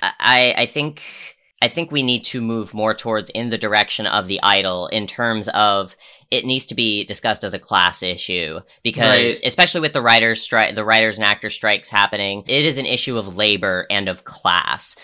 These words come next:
Speaker 1: because I've thought in the past that, like, Sam Levinson's rich and, rich and famous, like,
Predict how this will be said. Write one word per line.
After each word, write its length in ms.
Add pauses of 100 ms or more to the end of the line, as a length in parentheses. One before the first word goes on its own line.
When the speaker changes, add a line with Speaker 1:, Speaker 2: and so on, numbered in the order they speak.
(180)
Speaker 1:
because 580 (380)
I've 160
thought 260
in 60
the 60
past 480
that, 140
like, 420 (120)
Sam 220
Levinson's 440
rich 260
and, 240
rich 260
and 140
famous, 520
like, 340